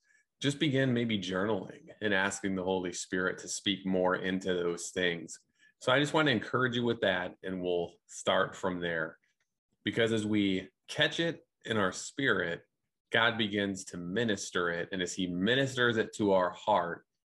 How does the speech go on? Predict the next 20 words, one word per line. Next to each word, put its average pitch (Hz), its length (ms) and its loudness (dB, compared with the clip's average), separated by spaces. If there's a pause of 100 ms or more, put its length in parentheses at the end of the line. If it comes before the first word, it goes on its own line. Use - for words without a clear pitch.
he 104 140 -2
establishes 90 960 -2
it 85 240 -6 (360)
so 101 200 0
that 95 180 6
it'll 92 140 0
become 95 420 -6
a 87 60 -4
reality 87 600 0
for - 300 -8
who 95 140 -2
you 87 260 -4
are. 69 380 -6 (500)
I'm 196 60 0
gonna 196 100 4
go 160 180 4
through 135 300 4
just 120 180 2
a 104 60 0
couple, 107 720 2